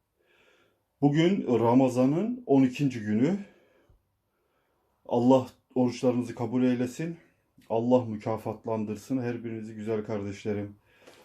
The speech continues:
Bugün, dün ne, ne demiştik? Bugün, e, deadlift'ten başladık.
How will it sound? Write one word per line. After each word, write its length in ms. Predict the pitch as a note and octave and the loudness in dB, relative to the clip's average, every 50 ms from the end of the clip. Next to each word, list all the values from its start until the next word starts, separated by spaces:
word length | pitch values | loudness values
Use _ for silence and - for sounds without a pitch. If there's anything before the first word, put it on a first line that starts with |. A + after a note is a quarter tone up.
| _ _ _ _ - | _ _ _ _ 0
Bugün, 480 | C#3 D3 D#3+ F3+ F3 F3 C3+ C3 C#3 C#3 | 2 2 4 4 2 0 0 -2 0 2
dün 160 | E3+ G3 F#3+ | 2 4 4
ne, 120 | G3 G3+ | 4 4
ne 360 | G3 G3 - - D#3 F3 F3 F3 | 2 2 0 0 0 2 2 4
demiştik? 480 | E3+ D#3+ D3 C#3 - - G#3 G#3 B2 | 2 2 2 -2 -2 -4 -4 -4 -4
Bugün, 460 | C#3 D3+ D#3 E3 F3 F#3 F#3+ G3 F3 | -6 -6 -2 0 0 0 0 0 -2
e, 140 | - C#3 D3+ D#3 D#3 D#3 D3+ D3+ D3 D3 D3 D3 C3+ B2 B2 - - _ _ _ _ _ _ _ _ _ _ _ _ _ _ _ _ _ _ _ _ _ _ _ _ _ _ _ - | -2 -2 0 0 2 2 4 4 4 4 4 4 2 0 -4 -14 -20 _ _ _ _ _ _ _ _ _ _ _ _ _ _ _ _ _ _ _ _ _ _ _ _ _ _ _ -2
deadlift'ten 600 | A2+ D3 D3+ - - C3+ B2+ - - D#3 D3+ D3+ | 2 2 2 2 2 -6 -8 -6 -4 -2 -2 0
başladık. 600 | D3+ C#3+ - - C#3+ C#3 C#3 F3+ G3 G3+ - - | 0 -2 -2 -2 -4 -4 -4 -4 -8 -10 -14 -20